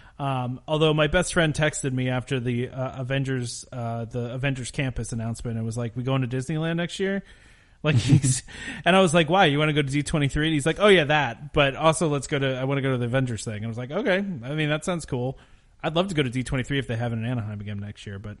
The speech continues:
Speaker 1: I mean, they could have it elsewhere, so.
Speaker 2: Yeah, my wife was saying she wants to, to go to D twenty-three one day,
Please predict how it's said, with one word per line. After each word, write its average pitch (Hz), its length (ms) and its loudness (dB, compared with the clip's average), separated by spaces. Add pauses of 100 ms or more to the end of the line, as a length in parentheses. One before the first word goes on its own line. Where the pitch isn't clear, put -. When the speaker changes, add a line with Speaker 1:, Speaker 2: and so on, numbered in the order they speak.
Speaker 1:
I 113 60 -12
mean, 104 160 -10
they 107 80 -8
could 107 220 -10
have 98 120 -8
it 95 60 -10
elsewhere, 98 420 -14
so. - 200 -18
Speaker 2:
Yeah, 107 300 0
my 110 120 0
wife 120 320 0
was 107 100 -2
saying 90 320 -4
she - 220 -6
wants 73 420 -8
to, 69 380 -8
to - 180 -20
go 76 120 -12
to 67 100 -12
D 69 160 -14
twenty-three 69 460 -14
one 65 160 -14
day, 65 320 -16